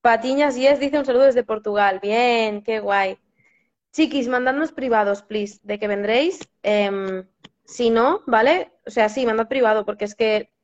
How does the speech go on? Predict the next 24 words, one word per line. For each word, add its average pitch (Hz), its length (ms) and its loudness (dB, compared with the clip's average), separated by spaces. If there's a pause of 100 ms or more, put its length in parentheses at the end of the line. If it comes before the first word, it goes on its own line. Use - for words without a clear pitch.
el 214 160 -6
equipo, 226 460 0
nosotras 226 380 -4
mismas, 233 320 -4
os 214 160 -10
mandaremos 208 440 -6
el 226 160 -4
link 233 220 -6 (480)
para 214 160 2
que 208 100 -2
podáis 202 280 2
registraros 226 540 -4
al 202 100 0
webinar, 233 420 0
¿vale? 220 220 0
Que 226 80 -2
básicamente 240 680 0 (360)
pondremos 220 420 -2
el 262 100 0
enlace 226 280 0
de 208 120 -2
Zoom, 285 280 0 (540)
eh, 202 540 0
por, 196 680 2